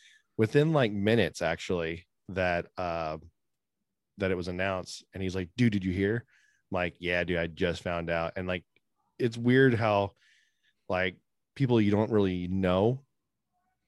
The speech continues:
that have influenced you pass away, and it kinda bums you out for the rest of the day. We just started talking about, like, the times we've seen him in concert. So, <clears throat> but,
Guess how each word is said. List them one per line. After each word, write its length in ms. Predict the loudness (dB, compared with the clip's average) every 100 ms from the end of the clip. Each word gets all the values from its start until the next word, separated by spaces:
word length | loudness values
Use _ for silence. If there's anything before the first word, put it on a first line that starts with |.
| -20 -2
that 140 | 0
have 100 | 2
influenced 400 | 2 0 -2 0
you 200 | -2 -2 -4
pass 280 | -2 -2 -2
away, 440 | -4 -2 -2 -6 -8
and 100 | -6
it 100 | -6
kinda 240 | -2 0 0
bums 360 | 0 -2 -2
you 100 | -2
out 160 | -2 -2
for 80 | -4
the 100 | -4
rest 260 | -6 -8
of 80 | -10
the 60 | -10
day. 200 | -10 -12 _ -20 _
We 80 | 4
just 100 | 6
started 160 | 4 4
talking 300 | 2 0 0
about, 140 | 0
like, 140 | -2
the 60 | -4
times 240 | -6 -4 -4
we've 80 | -2
seen 160 | -2
him 100 | -2
in 80 | -4
concert. 480 | -4 -4 -4 -8 -12 _ _ _ _ _ _
So, 380 | -4 -2 -2 -6 _ 4
<clears throat> 540 | 4 6 6 4 -2 -10 -20 _ _ _ _ _ 0
but, 280 | 4 6 4